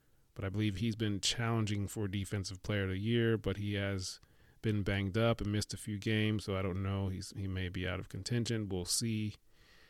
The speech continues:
how the voting goes on that, but I expect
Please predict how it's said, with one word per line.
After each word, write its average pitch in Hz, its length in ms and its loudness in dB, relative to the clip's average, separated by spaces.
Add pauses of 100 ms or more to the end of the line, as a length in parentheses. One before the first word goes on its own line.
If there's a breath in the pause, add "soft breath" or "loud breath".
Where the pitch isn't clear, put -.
(200 soft breath)
how 104 220 -2
the 98 120 -2
voting 104 460 2
goes 95 260 2
on 90 200 -2
that, 104 280 0
but 101 120 -2
I 95 100 -2
expect - 640 -4